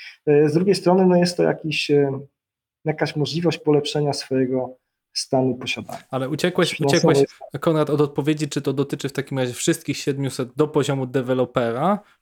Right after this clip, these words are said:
Speaker 2: czy testera, czy managementu i jak to w takim razie definiujecie? Kto ma te opcje, a kto nie?
Speaker 1: Wiesz co, to my teraz jesteśmy na etapie tworzenia nowego programu opcyjnego. Póki co miały te osoby, które były,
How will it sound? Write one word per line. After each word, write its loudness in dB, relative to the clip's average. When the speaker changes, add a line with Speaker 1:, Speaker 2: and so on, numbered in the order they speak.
Speaker 2:
czy 2
testera, 0
czy 0
managementu 0
i -2
jak 2
to 0
w -8
takim -2
razie 0
definiujecie? 0
Kto -2
ma 2
te -4
opcje, 0
a -4
kto -10
nie? -8
Speaker 1:
Wiesz -8
co, 2
to -6
my -2
teraz -2
jesteśmy -12
na -2
etapie -8
tworzenia 0
nowego 4
programu -10
opcyjnego. -6
Póki -4
co 2
miały 4
te 2
osoby, 4
które 0
były, 4